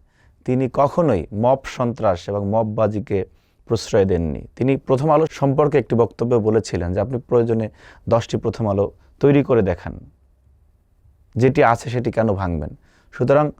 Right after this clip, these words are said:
তার কথাগুলো অনুধাবন, অনুসরণ এবং তাকে ধারণ করার যে প্রবণতা, সেইটির বাইরে গিয়ে আমরা দেখেছি যারা পরিকল্পিতভাবে মব তৈরি করতে চাচ্ছে, মব তৈরি করছে, তারা প্রথম আলোর অফিসে,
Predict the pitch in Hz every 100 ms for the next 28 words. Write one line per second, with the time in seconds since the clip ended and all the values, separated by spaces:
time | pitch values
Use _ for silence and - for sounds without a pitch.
0 | _ _ _ _ _ _ _ _ _ _
1 | _ 143 160 180 165 - 160 143 143 104
2 | - _ _ _ _ - 127 147 139 139
3 | 147 135 123 - 127 120 113 - _ _
4 | _ _ - 120 123 117 120 117 110 110
5 | 131 143 135 123 117 120 - - 123 127
6 | 120 - - - - 147 147 175 135 123
7 | 117 104 98 69 - _ _ _ _ -
8 | 123 123 123 117 120 113 110 107 - -
9 | 135 139 147 143 160 139 127 117 120 -
10 | - 135 127 120 - 110 98 - - -
11 | _ _ _ _ - _ - 113 123 -
12 | 143 143 165 156 - 92 - _ _ _
13 | _ _ - 131 151 165 208 _ _ _
14 | _ _ _ 151 143 160 156 147 135 139
15 | - 156